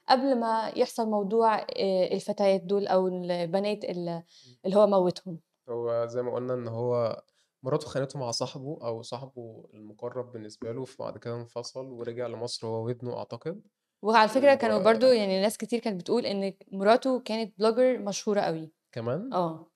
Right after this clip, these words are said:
Speaker 2: الفكرة اللي أنا كنت بتكلم فيها إن أنت لو دخلت على الأكاونت بتاعه، آه، أنا دخلت كده عملت سكرولينج، هو شخص طبيعي جدًا، ما يبانش عليه العلامات بتاعة السايكو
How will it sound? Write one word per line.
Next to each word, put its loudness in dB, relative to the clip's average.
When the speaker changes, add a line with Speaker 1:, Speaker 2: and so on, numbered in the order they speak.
Speaker 2:
الفكرة -2
اللي 0
أنا 2
كنت -6
بتكلم -4
فيها -4
إن -4
أنت -6
لو 0
دخلت -8
على -8
الأكاونت -12
بتاعه، -10
آه، -14
أنا -6
دخلت -8
كده -2
عملت -8
سكرولينج، -10
هو -4
شخص -10
طبيعي -8
جدًا، -6
ما -6
يبانش -4
عليه -4
العلامات -6
بتاعة -12
السايكو -10